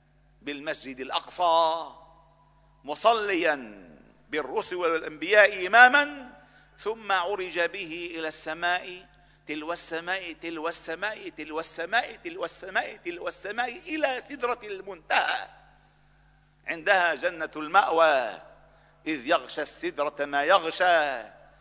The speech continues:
ما زاغ البصر وما طغى، لقد رأى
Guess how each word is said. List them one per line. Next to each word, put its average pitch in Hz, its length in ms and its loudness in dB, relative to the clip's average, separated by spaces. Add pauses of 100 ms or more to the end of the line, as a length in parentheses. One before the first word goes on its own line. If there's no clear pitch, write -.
(220)
ما 202 180 2
زاغ 156 320 2
البصر 147 460 -2
وما 143 340 -2
طغى، 135 720 0 (360)
لقد 123 340 -4
رأى 117 640 0